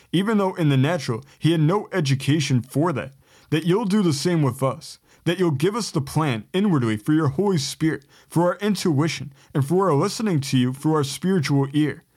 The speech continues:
that you will tell us how exactly to make our character better, that you will show it to us in your word, and that you will give us the education that we need through the school of the Spirit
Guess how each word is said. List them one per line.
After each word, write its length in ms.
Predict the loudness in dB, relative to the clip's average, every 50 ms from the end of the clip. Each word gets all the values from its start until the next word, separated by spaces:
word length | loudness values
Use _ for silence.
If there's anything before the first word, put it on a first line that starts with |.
| _ _ _ _ _ _ _
that 120 | -2 -2
you 80 | 0 0
will 140 | 0 0 0
tell 240 | -2 -2 -2 0 0
us 140 | -2 -4
how 300 | -6 -4 -2 0 0 0
exactly 540 | 0 0 0 2 0 0 -2 -2 -2 -2 0
to 60 | 0
make 260 | 2 2 2 2 0 0
our 120 | -2 -2
character 420 | -2 -2 -2 -2 -2 -2 -2 -4 -4
better, 340 | -2 -2 -2 -2 -4 -8 -14 _ -20 -20 -14 _ -2
that 100 | -2 0
you 100 | 2 2
will 100 | 2 0
show 300 | 0 0 0 0 0 0
it 100 | -4 -2
to 200 | -2 0 0 0
us 120 | 0 -2
in 160 | -2 0 2 2
your 120 | 2 2
word, 460 | 0 0 0 -2 -2 -4 -8 -14 _ _ _ _ -20 -20 _ -2
and 100 | 0 0
that 160 | 0 0 0
you 140 | 2 2 2
will 140 | 2 2 0
give 220 | 0 0 0 0
us 220 | 0 -2 -4 -8 -4
the 160 | -4 -4 0 0
education 600 | -2 -2 -2 -4 -4 -2 -2 -2 0 0 0 0
that 160 | 0 2 2
we 100 | 2 2
need 380 | 4 4 2 2 0 -4 -8 -16 _ -20 -20 _ _
through 220 | -2 0 0 2
the 100 | 2 0
school 340 | -2 -2 -2 0 0 0 2
of 40 | 2
the 80 | 0 -2
Spirit 440 | -4 -4 -2 -2 -2 -2 -2 -6